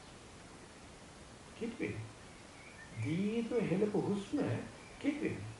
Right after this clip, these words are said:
මෙන්න මේ කෙටි වීම සාදර හිතින් එහෙම නැත්නම් ප්‍රගතියක් විදියට, කෙලෙස් අඩුවීමක් විදියට,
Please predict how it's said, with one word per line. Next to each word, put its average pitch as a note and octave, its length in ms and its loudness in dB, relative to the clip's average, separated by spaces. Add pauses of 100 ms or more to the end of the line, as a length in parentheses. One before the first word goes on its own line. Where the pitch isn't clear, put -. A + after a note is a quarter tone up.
(240)
මෙන්න E3+ 260 2
මේ A#3+ 160 2
කෙටි F#3 440 2
වීම G#3 480 2 (600)
සාදර F3 540 8
හිතින් G#3 460 2 (680)
එහෙම D3 220 4
නැත්නම් D#3+ 340 2 (100)
ප්‍රගතියක් G3 640 4
විදියට, F#3 400 4 (640)
කෙලෙස් F#3+ 420 2
අඩුවීමක් G3+ 560 6
විදියට, E3 360 6